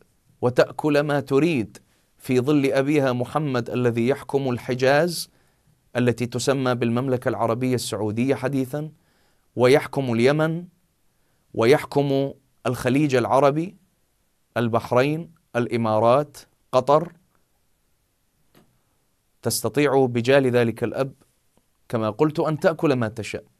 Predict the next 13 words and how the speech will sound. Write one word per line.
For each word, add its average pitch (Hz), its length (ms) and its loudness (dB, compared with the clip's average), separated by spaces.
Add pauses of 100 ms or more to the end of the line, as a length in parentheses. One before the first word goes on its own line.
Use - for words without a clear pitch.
(600)
وتلبس 127 480 0
ما 113 160 -2
تشاء، 139 440 -2 (760)
إلا 120 260 0
أن 135 180 -2
تلك 131 220 -4
السيدة 139 600 -2 (580)
كانت 135 500 0 (1600)
تطبخ 151 420 2
بيدها، 151 680 2 (580)
وكانت 135 680 -2 (1200)
تدير 131 440 4
رحى 131 340 2